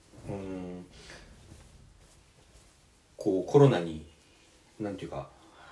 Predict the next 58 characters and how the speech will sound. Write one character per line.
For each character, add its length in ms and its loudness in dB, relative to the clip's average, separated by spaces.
な 220 -8
ん 80 -2
て 140 -8
い 20 -6
う 40 -6
ん 20 -10
で 60 -10
す 80 -12
か 40 -6
ね、 160 -4
ま 120 2
あ、 20 -2
明 60 -4
け 180 6
て 160 4
と 80 -2
い 100 0
う 60 -12
か 80 -10
ね、 140 0
そ 200 6
う 40 8
い 180 8
う 40 8
よ 120 8
う 20 6
な 160 4
形 460 4
で、 140 8
こ 180 10
う、 40 10
せ-、 360 4
消 240 10
極 180 8
的 240 4
な 300 6
意 80 0
味 100 4
で 140 10
の 240 2
終 100 4
わ 80 12
り 140 6
で 200 12
は 200 6
決 200 -2
し 40 -8
て 80 4
な 140 4
い 80 6
で 80 4
す 160 -8
と 160 -6
い 120 4
う 60 6
ふ 180 2
う 40 6
に、 340 6